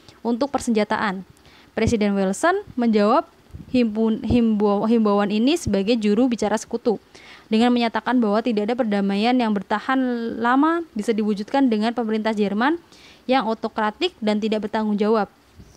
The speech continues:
Pada Januari sembilan belas delapan belas, Presiden Wilson yang dalam pidato di Kongres mengusulkan bahwa empat belas poin untuk perdamaian yang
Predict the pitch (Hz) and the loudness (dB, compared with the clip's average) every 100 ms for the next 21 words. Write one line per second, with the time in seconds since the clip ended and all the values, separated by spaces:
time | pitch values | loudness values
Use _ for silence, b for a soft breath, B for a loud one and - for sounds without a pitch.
0 | _ _ _ _ _ _ b b b b | _ _ _ _ _ _ b b b b
1 | b - 214 220 208 214 208 208 214 208 | b -4 0 0 2 2 0 0 0 0
2 | 214 202 202 214 208 202 196 269 - 214 | -2 0 -2 -2 -2 0 0 0 0 -2
3 | 220 202 196 190 185 320 381 392 - 226 | -2 -2 0 -2 -2 0 -2 -4 -6 -2
4 | 220 220 202 262 285 220 214 233 220 - | 0 2 2 2 0 0 0 0 -2 -6
5 | b b b 226 - 214 208 254 339 269 | b b b -4 0 0 2 2 0 0
6 | 240 233 269 277 339 359 254 208 208 - | 0 2 0 2 2 4 4 4 2 0
7 | 233 285 - - - - 220 - - 226 | 0 0 -2 -10 -10 0 0 0 0 2
8 | 262 320 339 - 240 240 302 - 240 214 | 4 2 0 -6 -4 -2 -2 -4 -2 0
9 | 214 208 220 269 320 - 247 | 2 2 2 2 2 0 -4